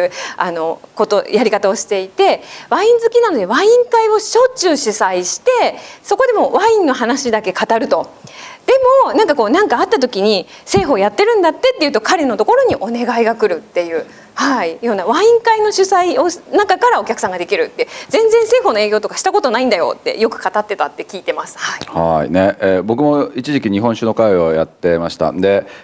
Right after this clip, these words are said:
Speaker 2: えー、あまりにも体に悪いんでやめましたけども、<laughs> みんながあまりにも持ってきて飲み切ろうってなるんで、すごい、一人一升以上飲まないと終われないという会で、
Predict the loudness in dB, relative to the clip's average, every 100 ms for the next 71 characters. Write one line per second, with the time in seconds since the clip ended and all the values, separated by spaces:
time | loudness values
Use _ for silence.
0 | -2 0 0 0 -2 0 0 2 2 2
1 | 0 2 0 0 0 2 2 2 0 -2
2 | -4 -2 0 2 2 4 4 4 4 2
3 | 2 2 0 2 4 4 2 -2 2 4
4 | 4 0 0 0 2 0 0 -2 -4 0
5 | 4 6 4 0 -6 -8 -2 2 4 4
6 | 4 2 2 2 4 2 2 0 2 2
7 | 2 2 2 4 2 2 2 0 0 0
8 | 2 -2